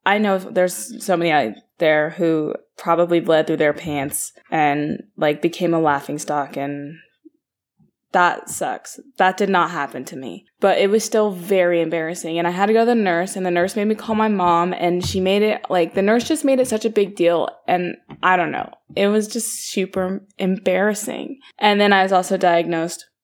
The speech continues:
with a sleeping order on top of that. And I'd be so embarrassed falling asleep in class,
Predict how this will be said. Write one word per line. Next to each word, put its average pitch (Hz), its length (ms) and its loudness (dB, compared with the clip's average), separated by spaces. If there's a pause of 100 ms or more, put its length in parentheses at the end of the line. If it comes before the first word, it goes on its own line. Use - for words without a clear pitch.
(380)
with 196 160 0
a 196 60 4
sleeping 202 460 -2
order 180 440 -2 (420)
on 185 180 0
top 226 280 0
of 160 100 -4
that. 92 260 -6 (1000)
And 220 140 2
I'd 214 140 2
be 220 80 0
so 214 420 0
embarrassed 208 720 0
falling 202 340 0
asleep 202 240 -4
in 190 120 -4
class, 170 520 -6